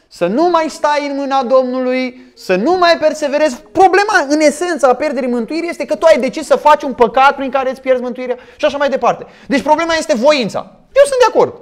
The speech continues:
Problema omului păcătos este voința lui care e legată de păcat, care iubește păcatul, care dorește păcatul, care îl atrage spre păcat. De acord. Dar uitați ce spune cuvântul lui Dumnezeu despre un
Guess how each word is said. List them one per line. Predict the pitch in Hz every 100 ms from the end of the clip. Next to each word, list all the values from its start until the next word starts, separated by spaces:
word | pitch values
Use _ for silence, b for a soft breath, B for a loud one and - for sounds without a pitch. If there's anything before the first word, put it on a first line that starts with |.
| - _ _ _ _ _ _ _ _ _
Problema | - 294 240 302 359 349 302 254 320
omului | 339 302 254
păcătos | 240 214 214 349 403 - b
este | 320 381 381 349
voința | 262 339 349 226 160
lui | 180 349 440 - b b
care | 370 339
e |
legată | 294 302 330 320
de | 294
păcat, | 302 302 170 -
care | - 285
iubește | 294 277 330 262
păcatul, | 277 277 277
care | 262 247
dorește | 233 277 262
păcatul, | 247 254 240
care | 233 226
îl | 220
atrage | 220 214 202
spre | 196
păcat. | 190 185 92 - _ _ _ _ _
De | -
acord. | 180 135 - _ b b
Dar | 302
uitați | 349 427
ce | 311
spune | - 339
cuvântul | 330 269 320 311
lui | 262
Dumnezeu | 269 262 294
despre | 294
un | 277